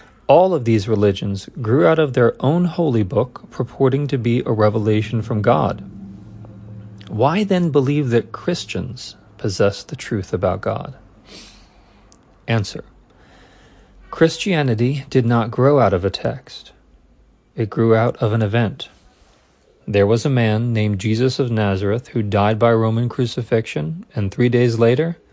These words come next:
rose from the dead, leaving an empty tomb behind him. If that sentence is true,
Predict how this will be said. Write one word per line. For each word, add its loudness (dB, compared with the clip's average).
rose 4
from -4
the 0
dead, 0
leaving 0
an 0
empty -2
tomb -4
behind -2
him. -8
If -2
that 4
sentence -2
is -2
true, -2